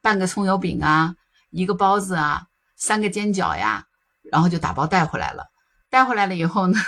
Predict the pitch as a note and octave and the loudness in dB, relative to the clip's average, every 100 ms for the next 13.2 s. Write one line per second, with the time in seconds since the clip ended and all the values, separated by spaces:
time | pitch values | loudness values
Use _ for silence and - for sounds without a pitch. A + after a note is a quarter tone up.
0 | - - _ _ - C4 A3+ G#3 G#3 G3+ | -6 -16 _ _ -2 2 2 2 0 0
1 | G3+ F3 E3 F#3 D#3 D#3+ F3 E3 F3 _ | 0 -2 0 0 0 -2 -2 -2 -4 _
2 | _ - G3+ A#3 G3+ F#3+ F#3 F#3 C#3+ F3 | _ -4 0 0 2 2 2 0 2 4
3 | F3 C#3 D3 - _ _ - G#3 F#3+ G#3 | 4 2 -2 -4 _ _ -8 -2 0 2
4 | G3 D3+ D3 F3+ F3 F3 - _ _ _ | 2 0 -2 -2 0 -2 -6 _ _ _
5 | - F#3 F#3+ F#3 F3+ D#3 C3 B2+ E3 E3 | 0 2 4 2 2 0 0 0 -2 0
6 | F#3 F#3 F3 E3 D3+ - C#3+ F#3 F3 E3 | 2 2 2 0 -2 -4 -2 -2 -2 -6
7 | - - - - - D#3 - F3 C#3 E2 | -8 -20 -20 -16 -8 -4 -4 -2 -2 -2
8 | A2+ - _ _ A3+ G#3 F#3+ E3+ F3+ F3 | -6 -8 _ _ -4 0 0 0 0 0
9 | D3 E3 F#3 C#3+ E2 D#2+ - - F3+ A3 | 0 -2 -2 -2 -6 -10 -12 -8 -2 0
10 | F3+ F3+ G#2+ D#3 D3+ C#3+ C#3 D#3 G3+ E3 | 2 0 -2 -2 -2 -2 -2 0 0 2
11 | C3+ A2+ D3+ E3+ F3 D#3 C3 - F#3+ A3+ | 0 2 2 2 2 2 -2 -2 -2 -2
12 | D#3+ D3 D3+ D#3 D3+ B2+ - C#3+ B2+ A#2 | -2 -2 -4 -6 -6 -8 -6 -6 -6 -10
13 | - | -16